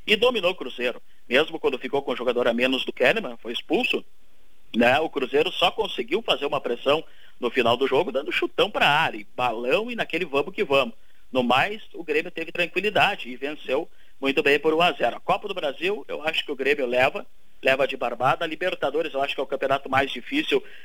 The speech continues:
porque aí quando você enfrenta um clube, de repente, do exterior, pode cruzar com o River, um Boca, o Racing, que faz uma campanha muito boa, agora aplicou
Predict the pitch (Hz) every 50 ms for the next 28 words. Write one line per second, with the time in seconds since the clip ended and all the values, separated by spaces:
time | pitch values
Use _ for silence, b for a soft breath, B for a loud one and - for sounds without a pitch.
0 | B B - 143 139 - - 139 131 156 147 - 151 135 127 135 127 - 147 135
1 | 120 - - 131 143 151 - 147 127 113 131 147 156 135 127 120 123 120 - -
2 | 135 139 - 120 123 127 - - - 117 113 117 127 151 151 131 - 127 117 120
3 | - - 120 110 131 131 - - 123 113 - 131 135 151 139 - 120 117 117 113
4 | 120 139 156 - 139 123 120 - 131 139 160 165 - - - - - - - -
5 | - - - - - - - - 127 143 - - 117 120 - - 107 110 - 131
6 | 135 143 135 113 107 - - - - - - - - - - - - - - 120
7 | 123 139 156 175 180 - 139 123 127 135 156 139 113 131 127 135 143 - - -
8 | 117 - - 139 156 156 -